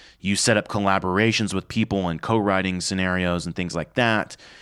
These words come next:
You schedule time to record with your band. You do song plugging, uh, all kinds of things like this.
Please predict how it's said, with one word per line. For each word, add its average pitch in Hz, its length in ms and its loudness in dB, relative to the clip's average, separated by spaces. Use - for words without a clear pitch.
You 95 80 -4
schedule 98 460 0
time 113 320 0
to 90 100 -4
record 92 420 0
with 87 140 -4
your 82 100 -2
band. 107 600 2
You 87 100 -6
do 87 160 -4
song 117 380 2
plugging, 98 500 0
uh, 92 320 -2
all 135 160 6
kinds 117 300 0
of 98 80 -2
things 85 240 -4
like 64 180 -6
this. - 400 -6